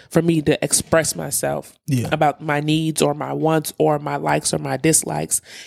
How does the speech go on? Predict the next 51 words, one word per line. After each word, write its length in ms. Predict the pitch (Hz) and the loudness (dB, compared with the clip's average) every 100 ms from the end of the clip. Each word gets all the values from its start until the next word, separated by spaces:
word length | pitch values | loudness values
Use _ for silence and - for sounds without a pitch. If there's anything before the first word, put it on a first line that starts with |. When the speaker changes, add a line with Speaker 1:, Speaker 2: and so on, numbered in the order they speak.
| - | -6
Speaker 1:
Honestly, 760 | - 170 175 - 180 165 165 - - | 0 2 2 -2 -2 -4 -6 -8 -2
up 180 | 185 190 | 2 2
until 300 | 170 185 170 | 2 2 2
recently, 580 | 165 240 160 165 151 143 | 2 2 0 -2 -6 -4
like, 380 | 135 139 - | 0 0 0
<laughs> 40 | - | 2
you 280 | 220 - 196 | 2 2 2
know 100 | 180 | 2
what 80 | |
I 40 | 165 | 0
mean? 300 | 160 165 165 - - - - | -2 -4 -6 -10 -14 -8 -2
Um, 300 | 151 151 - | 0 0 -2
you 160 | 160 160 | -2 2
know, 120 | 151 | 2
you 200 | 151 175 | 2 0
can 160 | - | 0
have, 460 | 160 151 151 156 - - _ - | -2 2 2 0 -6 -18 _ -8
you 180 | 165 | -4
can 160 | 170 190 | 0 0
have 200 | 180 165 | 2 0
things, 460 | - 170 165 165 151 | 0 -2 0 -2 -6
and 260 | 165 160 - - | -6 -6 -8 0
you 120 | 220 | 2
wanna 220 | 269 269 | 4 4
support 400 | 233 185 - - | 2 0 0 0
people. 220 | 160 151 | 0 0
Like, 160 | 147 156 | 0 0
I'm 120 | 170 | -2
the 140 | 202 | -2
person 380 | 196 - 175 160 | 0 2 0 -2
that 240 | 156 156 - - - | -4 -6 -8 -14 -2
I 80 | 175 | -2
show 320 | - 170 170 | 2 2 2
up 140 | 170 | 0
for 80 | - | -2
people, 360 | 156 160 - 160 | -2 -2 0 -2
and 120 | 151 | 0
I 80 | 143 | 0
wanna 300 | 147 165 165 | 4 4 4
show 240 | - 151 | 2 2
up 100 | 147 | 0
for 100 | - | -2
people, 460 | 156 165 - 156 151 - | -4 -4 -2 -2 -2 -6
Speaker 2:
Yeah. 160 | 135 117 | -6 0
Speaker 1:
and 100 | 151 | 4
I 40 | |
want 220 | 156 165 | 4 4
them 100 | 156 | 0
to 100 | 147 | -2
know 300 | 151 151 147 | 0 2 4
that 400 | 143 147 143 - | 4 4 2 0